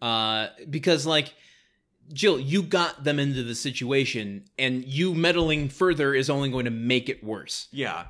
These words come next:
Speaker 1: You
Speaker 2: Yeah,
Speaker 1: know?
Speaker 2: like, telling him, "Hey, I know you're in love with this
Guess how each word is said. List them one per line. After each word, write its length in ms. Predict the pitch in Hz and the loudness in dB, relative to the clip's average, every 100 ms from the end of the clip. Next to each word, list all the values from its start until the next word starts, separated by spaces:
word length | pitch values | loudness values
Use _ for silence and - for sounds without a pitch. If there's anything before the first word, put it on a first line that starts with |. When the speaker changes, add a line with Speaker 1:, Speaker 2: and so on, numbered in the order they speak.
| - | -6
Speaker 1:
You 100 | 127 | -2
Speaker 2:
Yeah, 80 | 117 | 0
Speaker 1:
know? 60 | |
Speaker 2:
like, 180 | 120 135 - _ | -2 -8 -18 _
telling 320 | 196 220 226 | -6 -6 -4
him, 240 | 185 156 151 | -6 -6 -8
"Hey, 260 | 175 180 | -8 -8
I 160 | 113 131 | -8 -8
know 100 | 147 | -8
you're 160 | 156 151 | -6 -6
in 100 | 139 | -6
love 220 | 143 139 | -6 -6
with 160 | 135 | -8
this 280 | 131 117 - | -8 -12 -14